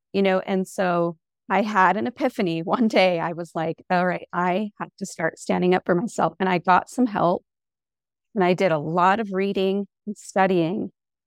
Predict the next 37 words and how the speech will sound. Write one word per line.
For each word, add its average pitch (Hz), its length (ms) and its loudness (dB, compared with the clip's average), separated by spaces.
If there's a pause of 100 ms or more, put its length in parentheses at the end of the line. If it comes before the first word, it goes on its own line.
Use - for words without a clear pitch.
(140)
and 190 100 2
I 180 60 2
started 190 440 -2
to - 40 -18
put - 300 -2
what 220 120 2
I 214 220 2
learned 196 400 -2
into 175 400 -4
practice. - 1200 -6 (840)
And 175 340 4
it 214 240 2
wiped 190 340 2
out 185 240 6
my 175 180 0
entire 180 600 0
team. 240 400 -2 (160)
None 208 160 4
of 254 140 -2
them 330 140 2
were 240 100 2
interested 247 560 0
in 208 160 2
a 196 80 2
woman 202 300 0
who 202 180 -4
would 190 160 -4
stand 180 260 -2
up 226 140 0
for 226 100 -6
herself. 180 420 0
My 175 260 -6
whole 226 180 2
team 233 320 -2
got 247 180 -4
wiped 247 320 -4
out. 247 260 -4